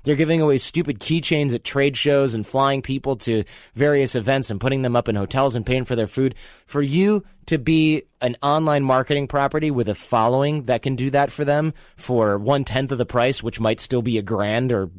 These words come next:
even more. I mean, this is something that is just such an easy win. So free little idea there for a lot of the folks that I know that are young that wanna do something cool between kind of school and the real world. And I think this is an easy win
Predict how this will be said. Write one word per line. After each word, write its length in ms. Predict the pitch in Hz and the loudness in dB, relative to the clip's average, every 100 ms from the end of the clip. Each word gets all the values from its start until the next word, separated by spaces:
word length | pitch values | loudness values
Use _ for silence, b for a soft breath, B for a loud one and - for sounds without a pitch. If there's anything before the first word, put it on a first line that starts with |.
| 120 | -10
even 380 | 127 120 107 | -6 -4 -4
more. 280 | 104 104 127 B B B | -2 0 0 B B B
I 80 | 131 | -2
mean, 160 | 131 127 | 0 2
this 220 | 151 - | 0 2
is 100 | 127 | 0
something 320 | 147 120 113 | 0 -2 -4
that 260 | 107 90 92 | -4 -6 -8
is 180 | 107 | -12
just 400 | - - 143 131 | -8 -2 0 0
such 300 | - 135 107 | 2 0 0
an 80 | 101 | -4
easy 280 | 98 101 98 | -6 -6 -4
win. 240 | 92 85 | -6 -6
So 180 | 85 131 B B B B | -2 -2 B B B B
free 500 | - 160 185 190 185 | -8 0 2 4 2
little 240 | 170 170 | 2 4
idea 380 | 156 135 143 151 | 4 2 2 2
there 240 | 143 147 139 | 4 2 0
for 240 | 131 123 | 0 0
a 120 | 110 | 0
lot 280 | 120 127 135 | 0 2 2
of 40 | |
the 80 | 127 | 0
folks 360 | - 131 120 - | -2 -2 0 -2
that 120 | 120 | 0
I 80 | 110 | 0
know 200 | 113 113 | 2 0
that 80 | 104 | 0
are 60 | |
young 380 | 98 117 117 117 | -2 0 0 0
that 120 | 110 | -4
wanna 180 | 110 107 | -2 -4
do 100 | 104 | -4
something 320 | 107 113 104 | -8 -8 -10
cool 300 | 95 131 123 | -8 -2 -2
between 500 | 110 - 113 107 101 b b b | -2 -4 -2 -2 -4 b b b
kind 220 | 131 113 | -4 -2
of 140 | 98 - b | -4 -8 b
school 520 | - - - 147 135 131 | -4 -4 0 2 2 2
and 100 | 110 | 0
the 60 | |
real 320 | 107 131 113 | 0 2 2
world. 440 | 98 117 107 98 85 b b | 2 2 2 0 -4 b b
And 100 | - | -8
I 60 | 107 | -6
think 180 | 127 127 | -4 -6
this 140 | 107 | -6
is 100 | 107 | -6
an 100 | 101 | -6
easy 280 | 101 120 107 | -4 -4 -2
win 340 | 101 107 95 | 0 0 0